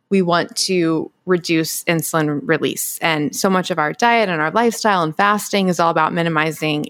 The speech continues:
insulin release. So how can something, a glucagon-like peptide one, a G L P one, a hormone that is increasing insulin release, how is that a potentially beneficial thing for,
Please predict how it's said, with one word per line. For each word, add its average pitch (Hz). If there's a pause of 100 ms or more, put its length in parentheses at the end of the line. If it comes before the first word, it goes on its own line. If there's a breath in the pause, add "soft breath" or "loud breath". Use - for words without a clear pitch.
insulin 156
release. - (360 loud breath)
So 175
how 214
can 180 (100)
something, 190
a 175
glucagon-like 170
peptide 165 (180)
one, 160 (340 loud breath)
a 170
G 170
L 170
P 175
one, 160 (640 soft breath)
a 175
hormone 170
that 160
is 147 (300)
increasing 190
insulin 160
release, 156 (340)
how 180
is 170
that 156
a 147 (140)
potentially 160
beneficial 147
thing 147
for, -